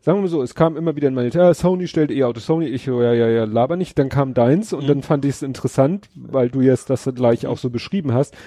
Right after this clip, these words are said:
Speaker 1: Und dann hab ich's mir mal kurz angeguckt,
Speaker 2: Ja.
Speaker 1: weil ich dachte mir erst mal, also Sony und Auto, das, das kann irgendwie nicht
Speaker 2: Das
Speaker 1: sein
Speaker 2: ist,
Speaker 1: und das
Speaker 2: ist es jetzt
Speaker 1: bestätigt
Speaker 2: Gran Turismo
Speaker 1: sich ja.
Speaker 2: oder was?
Speaker 1: Ja, ne? Und dann hast du das ja eigentlich bestätigt, dass
Speaker 2: Ja.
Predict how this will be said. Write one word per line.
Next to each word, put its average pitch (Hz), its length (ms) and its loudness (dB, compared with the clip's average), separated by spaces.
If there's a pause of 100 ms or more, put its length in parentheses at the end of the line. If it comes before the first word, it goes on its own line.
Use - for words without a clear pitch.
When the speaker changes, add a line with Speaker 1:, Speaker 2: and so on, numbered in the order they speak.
(120)
Speaker 1:
Und 123 80 -2
dann 143 100 6
hab 175 100 0
ich's 180 120 -4
mir 165 100 0
mal 156 140 0
kurz 147 240 -2
angeguckt, 127 580 -2
Speaker 2:
Ja. - 40 -20 (200)
Speaker 1:
weil 117 160 4
ich 123 140 0
dachte - 260 -2
mir 117 80 -4
erst 110 160 -6
mal, 117 100 -4
also 110 200 -2
Sony 139 560 0
und 117 280 -4
Auto, 127 320 0
das, 117 220 -4
das - 240 -6 (100)
kann 190 380 0
irgendwie 110 360 -2
nicht 107 280 -6
Speaker 2:
Das 110 80 2
Speaker 1:
sein 117 120 4
Speaker 2:
ist, 120 80 -8
Speaker 1:
und 117 120 -8
das 117 120 -4
Speaker 2:
ist 113 80 -10
es 113 140 -10
jetzt 143 140 -4
Speaker 1:
bestätigt 139 480 0
Speaker 2:
Gran 160 80 -2
Turismo 165 360 0
Speaker 1:
sich - 20 0
ja. 220 60 -2
Speaker 2:
oder 196 260 2
was? 185 360 -6 (120)
Speaker 1:
Ja, 131 360 4
ne? 135 240 -2 (200)
Und 127 100 -2
dann 131 240 2
hast 139 220 0
du 147 80 -2
das 139 160 2
ja 135 120 0
eigentlich 127 240 -4
bestätigt, - 540 0
dass - 260 -6
Speaker 2:
Ja. 139 160 -4